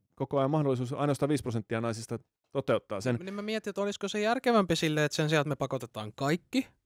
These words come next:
Speaker 2: niin annetaanko miehillekin sit se sama vapaus, valinnanvapaus sen suhteen?
Speaker 1: Niin. No siis tässä tulee nyt jo niinku se, mun mielestä ei ole asepalveluksen k-, suhteen järkevää pyrkiä tasa-arvoon,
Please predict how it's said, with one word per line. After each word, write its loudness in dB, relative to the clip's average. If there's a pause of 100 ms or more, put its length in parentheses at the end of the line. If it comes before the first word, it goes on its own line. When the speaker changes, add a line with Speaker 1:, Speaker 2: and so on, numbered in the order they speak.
(260)
Speaker 2:
niin -18
annetaanko -10
miehillekin -2
sit -16
se -14
sama -10
vapaus, -12
valinnanvapaus -12
sen -16
suhteen? -20 (220)
Speaker 1:
Niin. 2 (400)
No -2
siis 0
tässä 2 (160)
tulee 6
nyt 0
jo 4
niinku -2
se, -8 (840)
mun 0
mielestä 2
ei 6
ole 4
asepalveluksen 0 (160)
k-, -10
suhteen -2
järkevää 0 (300)
pyrkiä 0
tasa-arvoon, -4